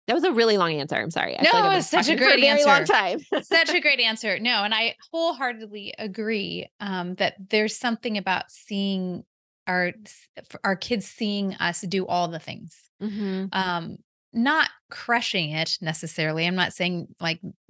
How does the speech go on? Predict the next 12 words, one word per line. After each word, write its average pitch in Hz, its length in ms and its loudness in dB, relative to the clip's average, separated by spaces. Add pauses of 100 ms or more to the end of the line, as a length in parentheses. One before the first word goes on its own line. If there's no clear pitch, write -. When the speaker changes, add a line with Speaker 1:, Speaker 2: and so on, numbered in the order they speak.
Speaker 2:
being 180 220 0
amazing 170 580 0
at 156 80 -8
all 151 180 -4
the 175 100 -12
things, 170 280 -8
'cause 165 120 -8
I'm 170 160 -2
sure 175 160 -6
not 170 160 -6
doing 165 240 -6
that, 165 280 0